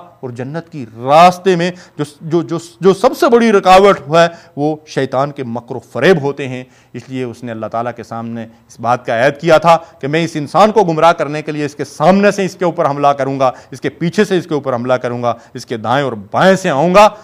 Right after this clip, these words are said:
لیکن جو تیرے مخلص بندے ہوں گے ان کے اوپر میرا بس نہیں چلے گا۔ تو نبی کریم صلی اللہ علیہ وسلم نے بھی ہمیں اس بات کی تعلیم دی کہ جب شیطان کی اکساٹ محسوس کرو تو پھر "اعوذ باللہ من الشیطان الرجیم" پڑھ لیا کرو، اللہ کی پناہ طلب کر لیا کرو۔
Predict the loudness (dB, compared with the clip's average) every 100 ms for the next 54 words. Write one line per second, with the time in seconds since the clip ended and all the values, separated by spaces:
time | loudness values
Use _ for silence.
0 | -20 _ _ -8 -6 -6 -8 -8 -8 -8
1 | -8 -8 -8 -8 -2 -2 -2 -4 -6 -8
2 | _ -6 -4 -6 -6 -8 -8 -8 -10 -10
3 | -8 -6 -4 -4 -4 -4 -6 -10 _ -8
4 | -6 -6 -8 -10 -8 -6 -2 -2 -2 -6
5 | -10 -8 -6 -4 -6 -6 -10 -10 -12 -8
6 | -8 -8 -10 -8 -8 -10 -10 -12 -14 _
7 | _ -12 -10 -8 -8 -4 -4 -4 -8 -8
8 | 2 4 4 2 0 0 0 4 4 4
9 | -2 -14 -10 -6 -4 -2 -4 -4 -8 -6
10 | -6 -8 -14 -14 -10 -4 -4 -6 -12 -6
11 | -2 -2 0 0 0 -2 -4 -6 -10 _
12 | -10 -4 -2 -4 -2 4 4 6 2 2
13 | -2 -2 -2 -2 -6